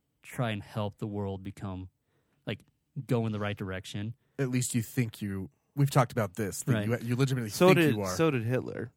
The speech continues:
Speaker 1: Right.
Speaker 2: Yeah.
Speaker 1: But, I mean, it's only human nature to try and do something about it. So
Speaker 2: Right.
Speaker 1: at what point is a conspiracy?
Speaker 2: No, I don't think, I don't think all conspiracies are bad. There, there's
Speaker 1: Right.
Speaker 2: semantics involved there,
Speaker 1: Right.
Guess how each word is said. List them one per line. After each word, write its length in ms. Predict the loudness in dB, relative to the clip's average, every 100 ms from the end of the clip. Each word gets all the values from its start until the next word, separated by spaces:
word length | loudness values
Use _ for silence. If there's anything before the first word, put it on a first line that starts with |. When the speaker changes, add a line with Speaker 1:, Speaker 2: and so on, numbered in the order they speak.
| _ _ _
Speaker 1:
Right. 300 | -6 -4 -4 -6
Speaker 2:
Yeah. 200 | -8 -8 -12 _ _ _ _ _ 4
Speaker 1:
But, 260 | 4 4 _
I 80 | 2
mean, 240 | 4 4 2
it's 180 | 0 4
only 260 | 6 6
human 320 | 6 4 4
nature 320 | 2 0 0 -4
to 60 |
try 260 | -4 -6 -6
and 160 | -6 -8
do 180 | -8 -8
something 340 | -8 -10 -10
about 240 | -10 -12
it. 80 | -12
So 340 | -8 -6 -6 -10 -16 -6
Speaker 2:
Right. 160 | -2
Speaker 1:
at 40 | -2
what 140 | -4
point 240 | -4 -4
is 260 | -4 -8 -12 _ _ _ _ _ _ _ _
a 60 | -16
conspiracy? 800 | -14 -14 -10 -10 -8 -10 -10 0
Speaker 2:
No, 120 | 6
I 120 | 8 6
don't 120 | 6
think, 260 | 2 2
I 80 | 2
don't 140 | 2 4
think 140 | 4
all 100 | 4
conspiracies 680 | 2 -2 2 2 2 0 -4
are 80 | -6
bad. 440 | -2 0 0 -4 -8
There, 140 | -6
there's 180 | -2 -2
Speaker 1:
Right. 80 | 0
Speaker 2:
semantics 580 | 0 0 0 -2 -6 -6
involved 400 | -4 -2 -2 -4
there, 100 |
Speaker 1:
Right. 120 | -8